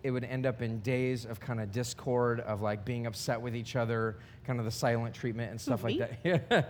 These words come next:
Speaker 1: And so, but then as, as time has gone on, one of the things that we have learned is that, like, accepting responsibility, uh,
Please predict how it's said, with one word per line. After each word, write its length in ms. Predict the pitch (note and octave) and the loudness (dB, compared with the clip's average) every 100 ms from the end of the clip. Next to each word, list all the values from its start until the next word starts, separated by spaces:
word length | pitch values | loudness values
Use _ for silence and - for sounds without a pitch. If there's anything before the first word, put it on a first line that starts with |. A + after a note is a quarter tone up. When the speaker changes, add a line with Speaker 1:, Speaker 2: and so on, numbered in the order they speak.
| - - A4+ - - - - - | -4 -4 -4 -4 -12 -18 -20 4
Speaker 1:
And 220 | E3+ E3 | 6 6
so, 320 | - F#3 E3 - | 8 8 8 6
but 280 | C#3 E3 C#3 | 6 6 6
then 280 | E3+ E3 D#3 - | 4 2 0 6
as, 400 | D#3+ D#3 C3+ - - - | 8 8 4 -4 -14 2
as 200 | D3+ D3+ - | 4 4 2
time 320 | E3 F3 F3+ | 2 4 6
has 120 | C#3 | 4
gone 240 | C#3+ C#3 C3+ | 4 2 2
on, 460 | D3+ E3+ C#3 C3+ - - | 4 4 4 0 -6 -8
one 200 | C#3+ D#3 | 0 2
of 120 | D3+ | 2
the 80 | C3 | 0
things 260 | C3+ D#3 B2+ | 0 0 0
that 120 | B2 | -2
we 180 | C3+ D#3+ | 0 2
have 160 | C#3+ | 2
learned 560 | B2 C3 D#3 B2+ A#2+ A#2+ B2 | 2 0 2 0 -2 -4 -4
is 220 | C3 A2 | -4 2
that, 260 | B2+ C3 B2+ | 4 4 4
like, 280 | B2+ B2 - - - - - | 4 2 -4 -16 -20 -8 -4
accepting 560 | C3+ - G#3+ G#3+ A3+ | -2 2 2 4 0
responsibility, 1040 | D#3+ - D#3+ D#3 C#3 B2 C#3 C#3+ A#2+ A2+ - - - - | 0 0 0 0 0 2 2 2 0 -6 -12 -18 -18 -4
uh, 240 | D3 C3 | 0 2